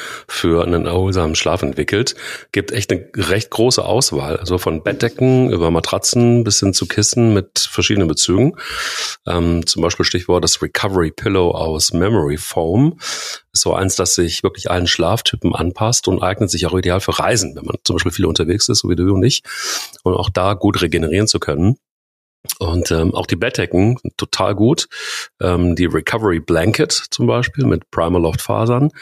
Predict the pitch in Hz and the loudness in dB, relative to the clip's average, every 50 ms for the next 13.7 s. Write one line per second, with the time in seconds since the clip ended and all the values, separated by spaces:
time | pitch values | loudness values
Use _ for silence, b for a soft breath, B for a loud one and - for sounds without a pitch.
0 | B B B B B B B B - 101 95 - - - 104 104 - - 78 95 | B B B B B B B B -4 -4 -2 -2 -2 -2 -2 -4 -2 -2 0 0
1 | 147 165 110 104 117 - 98 151 190 196 190 - 104 101 98 92 - 80 80 87 | 2 2 2 2 0 0 0 0 -2 -2 -2 0 2 2 2 2 0 0 0 0
2 | 90 95 101 101 92 95 95 87 87 82 92 90 - - 95 92 87 82 80 80 | 2 2 2 0 2 2 0 2 2 2 0 -2 -2 -2 -2 0 2 2 2 2
3 | 76 82 87 87 92 - - - - - - 101 107 120 - - _ _ - - | 2 2 0 2 0 0 -4 -6 -6 -4 -2 0 0 0 -2 -6 _ _ -8 -4
4 | - 82 78 73 - - _ _ - 85 95 104 123 101 - - - - - - | -4 -2 -2 -4 -6 -8 _ _ -2 -2 0 0 -2 -4 -4 -4 -4 -4 -4 -6
5 | _ - - - - 80 78 76 - - - - 107 107 127 - B B B B | _ -10 -6 -4 -4 -4 -4 -4 -4 -2 0 0 2 2 0 -2 B B B B
6 | B B B B B B B B - 90 87 90 92 95 95 92 92 - 107 95 | B B B B B B B B -4 -2 -2 0 0 0 0 0 0 0 0 0
7 | 90 - - 110 107 104 98 95 98 95 92 90 92 80 82 80 - - - 92 | 0 -2 0 0 2 2 2 4 4 4 4 2 2 2 2 0 0 0 2 2
8 | 107 117 - 92 78 69 69 - - - - - - - - - - - 80 80 | 2 4 4 2 2 0 0 -2 -4 -4 -2 -2 -2 0 0 -2 -2 -2 -2 -2
9 | 73 - - - 78 76 78 78 82 90 92 92 87 85 87 101 120 127 - 90 | -2 -2 -2 -2 -2 -2 -2 -2 -2 0 0 0 2 2 0 0 0 0 0 0
10 | 78 90 101 123 123 117 113 113 - - 110 110 107 104 - 98 95 - - - | 0 2 2 2 2 2 0 0 0 2 2 2 2 2 0 0 2 2 2 0
11 | - - - 98 - - 98 95 - 95 - - 87 80 80 82 B B B B | 0 0 -2 -2 0 0 0 0 0 -2 -2 0 2 2 2 2 B B B B
12 | B B B - - - - - 101 92 90 87 80 71 - - 127 120 87 - | B B B -6 -6 -4 -2 -2 -2 0 2 2 0 0 0 0 0 2 2 2
13 | - - - - 69 69 - - - 73 - - 87 110 | 2 0 -2 -4 -6 -6 -4 -2 -2 0 0 0 0 0